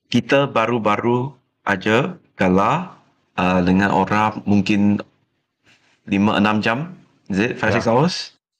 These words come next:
Speaker 2: Ya, five, six hours. Benar, benar, lima, enam jam.
Speaker 1: Five, six hours. um, the players right now, even the coach, everyone is sti-, still very upset. Even I also, like,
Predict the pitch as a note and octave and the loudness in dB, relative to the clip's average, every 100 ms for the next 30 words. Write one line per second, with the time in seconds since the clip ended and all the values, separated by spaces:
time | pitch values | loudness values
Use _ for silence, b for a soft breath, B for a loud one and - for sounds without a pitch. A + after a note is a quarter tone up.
0 | _ G#2+ G#2 G2 A#2 A2 A2+ G2+ G#2 C#3+ | _ -4 -4 -4 -6 -6 -4 -4 -4 -4
1 | F#3+ D3+ B2 A2+ G#2 G#2 F#2+ G#2+ G#2 - | -4 -4 -4 -4 -4 -4 -4 -4 -4 -4
2 | F#2+ G2+ C3 - _ _ _ _ _ _ | -2 -2 -4 -10 _ _ _ _ _ _
3 | F#2+ F#2+ F#2+ F#2 F#2 - _ _ _ _ | -2 2 2 2 -2 -12 _ _ _ _
4 | _ _ _ _ _ _ _ _ _ _ | _ _ _ _ _ _ _ _ _ _
5 | _ _ _ _ _ _ - A2 - A#2 | _ _ _ _ _ _ -4 -4 0 2
6 | B2+ B2+ C3 A2+ A2+ A#2 B2+ D3 - - | 2 0 -2 0 0 0 0 -4 -10 -16
7 | - G2+ A2+ G2 F#2 A2+ - G2 G#2+ G#2+ | -6 -2 0 -2 0 -2 0 0 2 2
8 | G#2+ F#2 F2+ - - - - G#2+ F#2+ F#2 | 2 0 -2 -6 -6 -4 0 0 2 0
9 | - - - G#2+ A#2 G#2 A2+ A2 A2+ G#2 | 0 -2 -2 0 0 0 0 0 0 0
10 | D#2 | -2